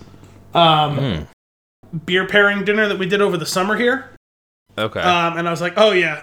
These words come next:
Speaker 1: Uh, so I remember, uh, Dominic, my brother Dominic, was, uh, was asking me for some input on a handful of beers to pair with some of the foods that they were gonna do.
Speaker 2: Ooh.
Speaker 1: And I don't remember now what it was that we paired this with, but whatever it was, I was looking up styles and stuff.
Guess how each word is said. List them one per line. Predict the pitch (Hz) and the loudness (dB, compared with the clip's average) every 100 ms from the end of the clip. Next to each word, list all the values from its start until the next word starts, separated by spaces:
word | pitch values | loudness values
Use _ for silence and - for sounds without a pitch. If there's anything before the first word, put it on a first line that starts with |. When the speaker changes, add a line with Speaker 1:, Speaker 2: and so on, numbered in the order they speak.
| - | -6
Speaker 1:
Uh, | 202 196 | -4 0
so | 247 214 - | 0 0 0
I | 214 | 2
remember, | 247 262 247 220 170 156 - | 2 0 -2 -2 -4 -14 -10
uh, | 180 175 | -4 -2
Dominic, | 160 175 208 208 - - | 0 -2 -2 -4 -6 -16
my | - 165 | -6 -2
brother | 180 185 | 0 0
Dominic, | 175 170 165 | 0 0 -2
was, | 165 | -4
uh, | 160 160 156 - - - - | -2 -2 -4 -8 -20 -20 -12
was | - | -2
asking | 180 185 175 170 | 2 2 2 -2
me | 165 156 151 | -2 -2 -6
for | - 170 | -4 -4
some | 175 | -2
input | 175 170 170 | -2 0 -2
on | 160 | -2
a | 156 | -2
handful | 165 156 160 | -2 -2 -4
of | |
beers | 151 160 156 - | -2 -2 -2 -6
to | 156 | -10
pair | - 170 | 0 2
with | 160 160 | 2 0
some | 165 | -2
of | |
the | 156 | -2
foods | 156 226 | 0 0
that | 175 | 0
they | 160 | -2
were | 151 | -2
gonna | 147 147 | -4 -6
do. | 143 139 135 - | -6 -8 -10 -8
Speaker 2:
Ooh. | 127 - - - - | -8 -4 -4 -6 -6
Speaker 1:
And | 170 170 165 165 - - - - | 0 4 4 0 -4 -20 -20 -16
I | - - - 185 | -12 -8 -6 -2
don't | 180 | -2
remember | 165 156 | 0 0
now | 156 143 | 0 0
what | 156 | -2
it | 156 | -2
was | 147 147 | -4 -6
that | 139 | -8
we | 139 | -12
paired | - 160 | -4 -4
this | 147 143 | -4 -10
with, | 147 - | -12 -10
but | 151 147 | -12 -2
whatever | 196 254 | 2 4
it | 220 | 4
was, | 202 170 175 - | 4 0 -4 -6
I | |
was | 175 185 | -4 -4
looking | 202 190 | -2 -2
up | 185 | -4
styles | - 180 175 | 0 0 0
and | 156 | -4
stuff. | - 170 - | -4 -4 -4